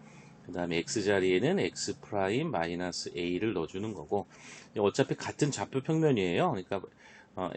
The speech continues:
그냥 X, Y와 X 프라임, Y 프라임은, 그죠? 평행 이동하기 전후를 비교한 거야. 그래서 우리가 머리, 이제 마지막 결론은 Y 마이너스 B는 F의 X 마이너스 A라고 기억하는 거고, 지금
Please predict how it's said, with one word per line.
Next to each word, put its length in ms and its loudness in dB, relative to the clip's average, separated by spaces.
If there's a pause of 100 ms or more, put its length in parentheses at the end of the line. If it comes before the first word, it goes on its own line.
그냥 180 6
X, 300 4
Y와 840 8
X 280 -4
프라임, 340 6
Y 260 4
프라임은, 540 4 (420)
그죠? 320 0
평행 340 4
이동하기 580 2
전후를 840 2
비교한 440 -4
거야. 200 -4 (380)
그래서 260 0
우리가 360 0
머리, 360 -2
이제 240 -4
마지막 380 -2
결론은 520 0 (440)
Y 220 -2
마이너스 520 -4
B는 320 -4
F의 880 0 (140)
X 640 0
마이너스 520 -8
A라고 640 -2
기억하는 560 -4
거고, 360 2 (380)
지금 420 -4